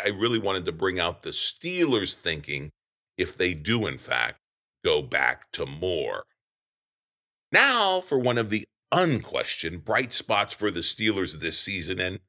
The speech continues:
there've been a few, we have to admit, you know. And this player is attracting universal praise during this era of Steelers di-, discontent.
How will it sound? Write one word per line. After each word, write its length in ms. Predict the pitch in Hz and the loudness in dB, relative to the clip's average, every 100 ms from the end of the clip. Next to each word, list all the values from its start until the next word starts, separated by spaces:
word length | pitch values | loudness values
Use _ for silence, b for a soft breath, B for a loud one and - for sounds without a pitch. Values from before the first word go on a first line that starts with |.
| _ _ _ - | _ _ _ -6
there've 220 | 110 - | -6 0
been 300 | 139 127 120 - | 2 2 -4 -12
a 60 | |
few, 400 | - 131 78 55 | -8 -2 -2 -4
we 160 | 58 69 | -6 -4
have 240 | 92 - | -4 -4
to 120 | - - | -10 -12
admit, 360 | 73 78 - - - | -6 -4 -4 -8 -10
you 100 | 78 | -10
know. 280 | - - - _ _ _ _ | -10 -14 -20 _ _ _ _
And 240 | - 143 143 | -6 -4 0
this 180 | 123 - | 2 0
player 480 | - 95 92 95 | 0 2 4 4
is 280 | 92 85 78 | 0 -4 -6
attracting 720 | 73 - 107 113 104 104 92 | -8 -2 2 2 0 -4 -6
universal 1120 | 80 95 135 180 196 147 101 107 117 113 117 123 | -6 -2 0 2 4 2 4 2 2 2 -2 -2
praise 640 | - 107 62 55 62 - - _ _ _ - | 0 2 2 0 -8 -12 -16 _ _ _ -2
during 380 | 85 87 82 | 0 0 0
this 240 | 82 85 - - | -2 -2 -4 0
era 580 | 135 147 82 60 62 - _ | 4 6 6 2 -2 -8 _
of 140 | - 78 | -8 -6
Steelers 600 | - - 64 62 64 - | -6 -6 -8 -8 -10 -12
di-, 120 | 67 - | -14 -4
discontent. 760 | 78 69 - 64 - 123 67 | 0 0 -4 -6 0 2 0